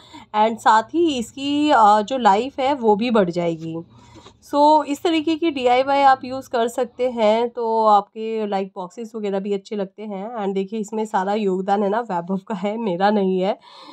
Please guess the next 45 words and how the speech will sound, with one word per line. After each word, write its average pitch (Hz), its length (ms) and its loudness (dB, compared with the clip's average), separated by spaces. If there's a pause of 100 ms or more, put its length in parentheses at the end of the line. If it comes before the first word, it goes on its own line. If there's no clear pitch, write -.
(260)
So 226 160 -4
देखा 214 300 0
जाए 220 280 2
तो 247 240 0
अगर 226 260 0
हस्बैंड 226 500 -2
वाइफ 196 280 2
दोनों 214 360 2
मिलके 226 300 -2
किसी 214 240 -8
भी 233 80 -4
काम 196 300 0
को 226 140 -4
करते 190 360 -6
हैं 196 260 -6
तो 285 100 -8
उसका 262 200 -6
रिजल्ट 233 420 -4
काफ़ी 208 360 -2
अच्छा 220 280 -2
पॉजिटिव 220 560 -4
निकल 196 260 -4
कर 180 160 -10
आता 160 260 -10
है। 160 220 -14 (600)
So 208 40 -6 (560)
आप 202 160 -4
भी 247 140 -4
अपने 254 320 0
घर 233 120 -2
में 214 140 0
अपने 226 180 -6
हस्बैंड 196 360 -4
से 220 220 -4
थोड़ा 208 220 -6
बहुत 208 220 -4
वर्क 196 280 -4
ले 185 140 -6
सकते 196 300 -10
हैं, 202 260 -8
ऐसी 196 140 -8
कोई 208 160 -12
बात 175 320 -8
नहीं 180 220 -8
है। 214 100 -6